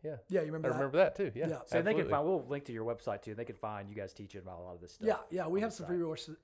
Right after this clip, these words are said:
Speaker 2: free resources on our, on our site that we don't need to go too deep on the, onto the steps of it because there's a bunch of free information out there about the
Speaker 3: Yeah.
Speaker 2: steps.
Speaker 1: Awesome.
Speaker 2: And the key part of the process is not the steps,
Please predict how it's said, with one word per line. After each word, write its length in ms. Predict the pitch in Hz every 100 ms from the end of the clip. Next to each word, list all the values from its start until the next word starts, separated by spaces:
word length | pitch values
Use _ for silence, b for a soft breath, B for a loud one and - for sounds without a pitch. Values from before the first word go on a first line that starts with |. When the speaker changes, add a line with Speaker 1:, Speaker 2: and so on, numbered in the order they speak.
| _ _
Speaker 2:
free 140 | - 185
resources 460 | 170 156 147 139
on 60 | 139
our, 260 | 131 - 139
on 60 |
our 80 | 127
site 280 | - 131 117
that 180 | 117 113 _ _ _ b b b -
we 100 | 185
don't 140 | 208
need 100 | 196
to 60 | 175
go 100 | 165
too 60 | 156
deep 240 | 165 160
on 160 | 160 151
the, 160 | 143 -
onto 260 | 160 160 143
the 80 |
steps 400 | 120 - 185 -
of 100 | 220 233
it 160 | 240
because 420 | 180 175 165 160 147 B B B
there's 160 | 170 156
a 40 |
bunch 340 | 143 156 156 151
of 80 | 135 131
free 320 | 151 135 131 -
information 440 | 143 143 139 127 143
out 120 | 131
there 100 | 135
about 180 | 131 -
the 100 | 143
Speaker 3:
Yeah. 60 | 127
Speaker 2:
steps. 180 | - - -
Speaker 1:
Awesome. 300 | 117 - - - -
Speaker 2:
And 100 | 170
the 60 |
key 140 | - 262
part 140 | 247
of 60 | 196
the 60 |
process 420 | 175 185 175 180 160
is 160 | 151
not 220 | 165 180 170
the 60 |
steps, 480 | - 175 - -